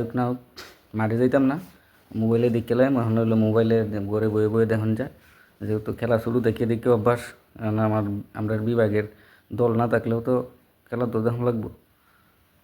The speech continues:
তাহলে এটাই আর কি, ঘরে বয়ে বয়ে দেখবাম। আর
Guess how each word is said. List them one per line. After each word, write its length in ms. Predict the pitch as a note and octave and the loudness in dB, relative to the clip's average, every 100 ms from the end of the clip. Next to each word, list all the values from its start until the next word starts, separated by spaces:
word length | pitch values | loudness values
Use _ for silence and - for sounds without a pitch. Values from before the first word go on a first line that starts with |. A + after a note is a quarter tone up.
| _ | _
তাহলে 240 | G#2+ G#2+ A2 G#2+ | -8 -4 -4 -2
এটাই 180 | G#2 G#2+ | -2 0
আর 80 | G#2 - | -2 -6
কি, 100 | F2 - _ G#2 | -16 -20 _ -6
ঘরে 160 | G#2+ A2 | -2 0
বয়ে 140 | G#2 G#2 | 0 0
বয়ে 140 | G#2 G2 | 0 -2
দেখবাম। 240 | F#2+ G2 B2 - _ _ _ _ _ - | -4 -6 -10 -16 _ _ _ _ _ -8
আর 100 | G2 | -8